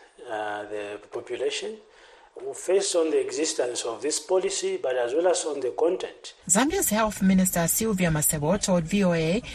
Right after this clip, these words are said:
Speaker 2: that they recognize the problem and says the government will prosecute those ignoring the national alcohol policy. But activists say that's not enough and are calling for tougher measures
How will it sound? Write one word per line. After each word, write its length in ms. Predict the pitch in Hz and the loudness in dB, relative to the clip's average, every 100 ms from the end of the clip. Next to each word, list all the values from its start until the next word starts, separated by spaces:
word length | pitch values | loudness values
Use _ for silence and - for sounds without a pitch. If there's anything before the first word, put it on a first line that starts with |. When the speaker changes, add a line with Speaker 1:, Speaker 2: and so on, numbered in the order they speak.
| - | -10
Speaker 2:
that 340 | 170 180 185 - | 0 2 2 0
they 160 | 175 196 | 0 2
recognize 640 | 190 285 285 185 165 160 | 4 2 2 2 2 0
the 100 | - | -2
problem 480 | - 165 147 156 220 - - - | -2 -2 0 2 0 -2 -8 0
and 180 | 190 202 | 2 4
says 340 | - 254 247 | 2 2 0
the 120 | 208 | 0
government 580 | 202 262 208 147 196 - - - - | 0 0 2 2 2 -2 -4 -10 0
will 160 | 190 | 0
prosecute 680 | 185 302 - 202 - 151 139 | 2 2 2 2 0 -2 -2
those 400 | - 165 196 196 | -4 2 2 2
ignoring 560 | - 175 170 175 180 175 | 0 0 2 4 4 2
the 100 | 165 | 2
national 520 | 170 214 - 196 190 - | 2 2 2 2 2 2
alcohol 520 | 156 - 135 135 131 | -2 0 -2 0 -2
policy. 600 | - 196 196 - 143 - - - - - - - - | 2 2 4 2 0 -2 -6 -10 -10 -8 -8 -6 2
But 200 | 208 - | 2 2
activists 760 | 285 - - 180 147 190 - - | 0 0 2 2 2 2 0 2
say 340 | - 214 208 | 2 4 2
that's 420 | 170 196 285 - | 0 2 2 4
not 240 | 190 175 156 | 4 4 2
enough 400 | 147 147 220 - - - | 2 2 0 -4 -10 0
and 120 | 208 | 2
are 80 | 226 | 4
calling 360 | - 330 320 294 | 2 2 2 0
for 140 | 240 | 0
tougher 360 | - - - 170 | 0 0 2 2
measures 500 | 139 139 120 208 | 2 0 0 0